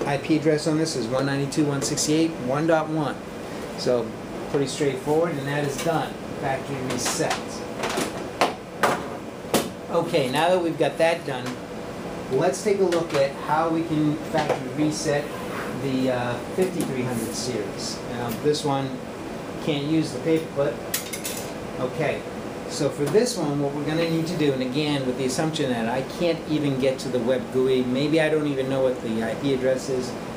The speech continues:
so we're gonna do this by console. So what I'm gonna do is I'm gonna take this, uh, console cable here.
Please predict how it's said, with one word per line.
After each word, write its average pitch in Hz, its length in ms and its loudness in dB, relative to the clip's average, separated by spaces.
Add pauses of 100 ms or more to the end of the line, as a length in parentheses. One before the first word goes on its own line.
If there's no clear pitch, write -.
(120)
so 143 160 2
we're 175 100 6
gonna 202 180 4
do 170 120 2
this 160 140 2
by 127 200 2
console. 139 600 -2 (2500)
So 165 580 4
what 160 160 6
I'm 170 100 0
gonna 190 200 2
do 165 300 2 (1160)
is 127 80 -4
I'm 147 140 2
gonna 139 260 2 (540)
take 170 280 0
this, 160 300 2
uh, 135 200 4
console 165 460 2
cable 127 320 0
here. 123 320 4